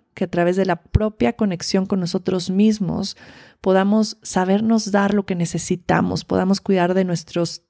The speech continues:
templos, de nuestros cuerpos físicos, de nuestro cuerpo mental. Eh, podemos,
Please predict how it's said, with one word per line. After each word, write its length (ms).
templos, 500
de 80
nuestros 320
cuerpos 380
físicos, 680
de 80
nuestro 360
cuerpo 280
mental. 680
Eh, 380
podemos, 640